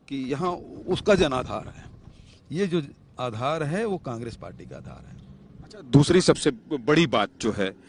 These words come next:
Speaker 2: एक आक्रामक भूपेश बघेल पीछे छूट रहे हैं और एक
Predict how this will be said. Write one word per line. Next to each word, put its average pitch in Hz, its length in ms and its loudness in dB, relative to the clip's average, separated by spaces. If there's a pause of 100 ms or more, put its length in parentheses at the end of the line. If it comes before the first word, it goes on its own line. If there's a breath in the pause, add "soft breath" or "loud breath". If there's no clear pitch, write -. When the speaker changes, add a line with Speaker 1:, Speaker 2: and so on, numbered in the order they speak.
(1040 loud breath)
Speaker 2:
एक 180 240 6 (180)
आक्रामक 151 580 4
भूपेश 147 480 0
बघेल 135 280 0
पीछे 131 320 -6
छूट 139 260 -8
रहे 135 160 -8
हैं 170 220 -14 (360)
और 143 140 8
एक 165 100 2